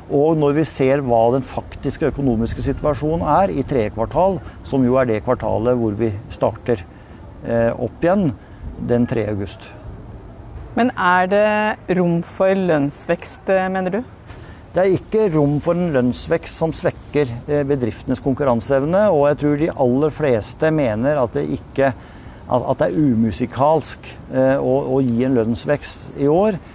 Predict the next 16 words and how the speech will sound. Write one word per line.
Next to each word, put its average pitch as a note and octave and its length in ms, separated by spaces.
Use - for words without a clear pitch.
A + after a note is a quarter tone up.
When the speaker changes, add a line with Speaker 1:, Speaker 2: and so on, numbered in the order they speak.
Speaker 1:
med D3+ 220
utgangspunkt B2+ 800
i C#3 60
de A#2+ 160
belastninger B2 640
som C3 160
hele A#2 200
samfunnet G#2+ 400
har A2+ 80
blitt G#2+ 240
utsatt G2+ 240
for C3+ 100
gjennom A#2 260
denne, A#2 360
eh, A#2+ 220
pandemien. A#2+ 680